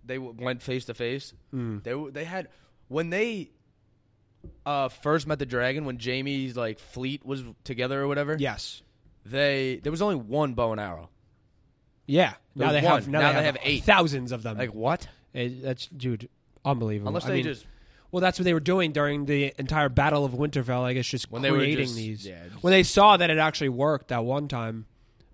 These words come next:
Speaker 2: uh, remember who shot him? Uh, Bronn.
Speaker 1: Bronn,
Speaker 2: Bronn
Speaker 1: yeah.
Speaker 2: shot the dragon once, so they obviously realized that it worked. Speaking of Bronn,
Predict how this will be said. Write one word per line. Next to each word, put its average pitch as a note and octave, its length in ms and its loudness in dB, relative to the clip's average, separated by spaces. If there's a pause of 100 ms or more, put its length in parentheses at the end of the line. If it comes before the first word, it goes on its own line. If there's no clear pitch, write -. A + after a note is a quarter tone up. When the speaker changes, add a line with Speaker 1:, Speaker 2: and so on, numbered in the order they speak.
(140)
Speaker 2:
uh, G#2+ 320 -4 (720)
remember C3 420 0 (180)
who C#3 180 -4
shot G2+ 240 -6
him? G2 160 -10 (520)
Uh, A#2+ 160 -4
Bronn. C#3 380 2
Speaker 1:
Bronn, G#2+ 340 -2 (120)
Speaker 2:
Bronn D3 240 0
Speaker 1:
yeah. - 80 -4
Speaker 2:
shot A2 320 -6
the A2+ 80 -10
dragon A2+ 400 -6
once, A2 180 -12
so A#2+ 100 -10
they A#2 140 -6
obviously B2 380 -8
realized C3+ 420 0
that B2 60 -4
it A#2+ 100 -6
worked. F3 340 -2 (280)
Speaking C#4 240 0
of D#3 80 0
Bronn, E3 520 2